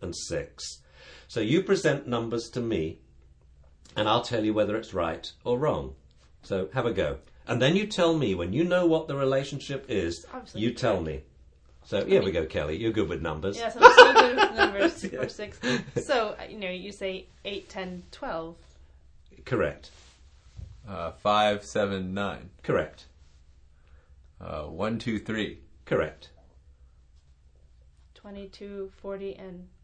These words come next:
Speaker 2: three.
Speaker 1: Incorrect.
Speaker 3: A, B, C.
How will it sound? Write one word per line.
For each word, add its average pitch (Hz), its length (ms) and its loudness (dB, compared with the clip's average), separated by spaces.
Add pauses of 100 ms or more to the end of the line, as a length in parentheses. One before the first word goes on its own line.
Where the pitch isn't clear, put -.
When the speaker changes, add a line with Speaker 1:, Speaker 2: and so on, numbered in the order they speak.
(180)
Speaker 2:
three. 196 320 -16 (720)
Speaker 1:
Incorrect. 90 560 -6 (1120)
Speaker 3:
A, 95 180 -4
B, 98 240 -6
C. 98 420 -8